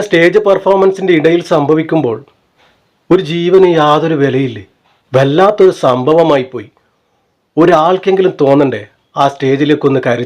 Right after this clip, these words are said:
ചെല്ലാൻ? നിങ്ങൾ ഈ വീഡിയോ കണ്ടിട്ട് ഒരു നിമിഷം അത് നമ്മുടെ മക്കളാണെന്നൊന്ന് ചിന്തിച്ച് നോക്കിയേ. അല്ല, ഇതിൻ്റെ മാതാപിതാക്കൾ അവിടെയില്ലേ? എന്തുവാടിത്?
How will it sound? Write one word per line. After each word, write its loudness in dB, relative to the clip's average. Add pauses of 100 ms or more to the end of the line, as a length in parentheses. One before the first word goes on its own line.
ചെല്ലാൻ? -6 (420)
നിങ്ങൾ -2 (120)
ഈ -6 (140)
വീഡിയോ 2 (100)
കണ്ടിട്ട് -4 (1000)
ഒരു 2 (100)
നിമിഷം 0 (800)
അത് 0 (120)
നമ്മുടെ 0 (100)
മക്കളാണെന്നൊന്ന് -2
ചിന്തിച്ച് -4
നോക്കിയേ. -2 (640)
അല്ല, 2
ഇതിൻ്റെ 2 (120)
മാതാപിതാക്കൾ 0
അവിടെയില്ലേ? -6 (1400)
എന്തുവാടിത്? 0